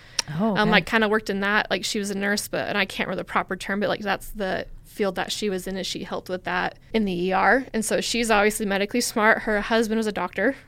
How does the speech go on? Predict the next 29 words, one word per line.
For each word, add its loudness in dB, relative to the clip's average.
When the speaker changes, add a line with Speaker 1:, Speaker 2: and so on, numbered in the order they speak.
Speaker 2:
Um, -6
her -6
ex-husband -4
is -10
a -6
doctor, -6
and -4
so -4
owns -4
his -8
own -4
practice. -2
And -4
so -2
something 4
wasn't 4
right 0
to -6
her -2
about 2
her 0
symptoms 0
that -2
she -2
was 0
experiencing, 0
but 0
she -2
had -2